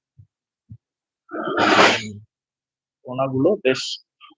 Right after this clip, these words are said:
বড়, পাঁচ হাত নামাজি ওড়না। ঠিক আছে, এবারে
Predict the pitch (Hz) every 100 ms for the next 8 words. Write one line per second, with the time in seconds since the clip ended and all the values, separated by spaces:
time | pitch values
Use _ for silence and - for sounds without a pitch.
0 | _ _ _ 127 123 117 117 - _ _
1 | _ _ _ - - - - _ _ _
2 | _ _ _ _ _ _ _ _ _ _
3 | _ - 123 143 165 - 131 123 113 113
4 | - _ _ _ _ _ _ _ _ _
5 | _ _ _ _ _ _ _ _ _ _
6 | _ _ _ _ _ _ - - - -
7 | - - _ _ _ _ _ _ _ _
8 | _ _ _ _ _ 719 698 605 - _
9 | _ _ _ 539 _ _ _ _ _ _
10 | _ _ _ _ _ _ _ _ _ _
11 | 131 143